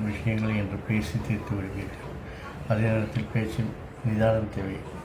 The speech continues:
பேச்சில் உஷ்ணமோ உணர்ச்சி வசப்படுதலோ கோபங்களோ தாபங்களோ காண்பிக்காமல் இருப்பது நல்லது. அது குடும்பத்தில் சச்சரவுகளை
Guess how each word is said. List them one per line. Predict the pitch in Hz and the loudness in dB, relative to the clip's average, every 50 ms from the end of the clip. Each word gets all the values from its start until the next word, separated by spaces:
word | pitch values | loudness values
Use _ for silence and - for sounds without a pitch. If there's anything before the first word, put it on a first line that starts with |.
| - - - - - - - - - - - - - | -12 -12 -12 -12 -12 -12 -12 -12 -12 -12 -12 -6 0
பேச்சில் | - 113 107 104 - - 127 113 - - - 127 | 2 4 4 4 2 2 0 0 0 2 2 2
உஷ்ணமோ | 123 - - - 120 113 113 113 117 - - - - - - - - - - - 131 127 - - | 2 4 4 4 4 6 6 4 2 0 -2 -6 -8 -8 -10 -10 -10 -10 -8 -8 -8 -8 -4 0
உணர்ச்சி | 123 117 113 110 - - | 2 2 2 2 0 0
வசப்படுதலோ | 117 113 - - 104 104 107 104 104 107 101 104 113 120 - - - - - - - - - - - - - - | 0 0 0 0 -2 0 0 -2 -2 -2 -2 -2 -2 -2 -4 -6 -10 -12 -12 -12 -12 -12 -12 -12 -12 -8 -4 0
கோபங்களோ | - 110 110 110 123 110 107 104 104 104 107 - - - | 2 2 2 4 4 4 4 4 2 0 -2 -4 -2 2
தாபங்களோ | 120 107 104 107 110 107 107 101 98 101 113 127 - - - - - - - - - | 4 4 4 4 2 0 0 0 -2 -2 -2 -4 -4 -8 -10 -12 -12 -12 -12 -6 0
காண்பிக்காமல் | 117 110 113 110 107 104 98 117 110 104 104 104 101 101 | 0 2 2 4 2 2 2 2 0 2 2 0 0 0
இருப்பது | 98 101 - - 104 101 110 120 120 107 | -2 -4 -4 -4 -2 0 2 2 2 2
நல்லது. | 101 101 101 101 98 98 - - - - - - - - - - - - - - - - - | 0 0 -2 -2 -4 -6 -6 -8 -8 -8 -10 -10 -12 -12 -12 -12 -10 -10 -10 -10 -6 -2 0
அது | 110 110 101 - | 2 2 2 4
குடும்பத்தில் | - 117 113 110 113 107 - 117 107 - - - | 4 4 4 4 2 2 0 0 -2 -2 -4 -4
சச்சரவுகளை | - - 120 - - 123 117 113 110 107 107 107 | 0 0 2 2 4 4 4 4 4 2 0 0